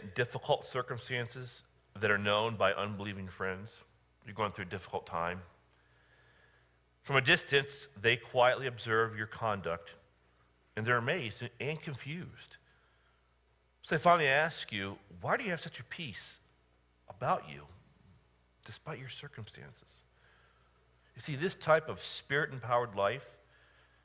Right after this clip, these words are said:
it's attractive. It reveals that you have something that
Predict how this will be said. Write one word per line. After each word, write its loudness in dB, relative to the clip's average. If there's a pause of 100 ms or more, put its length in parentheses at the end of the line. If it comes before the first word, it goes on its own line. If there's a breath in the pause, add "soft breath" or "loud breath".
(760 soft breath)
it's -8
attractive. -2 (1500 loud breath)
It -4 (580)
reveals 4
that -8
you -8
have 0
something -6
that 0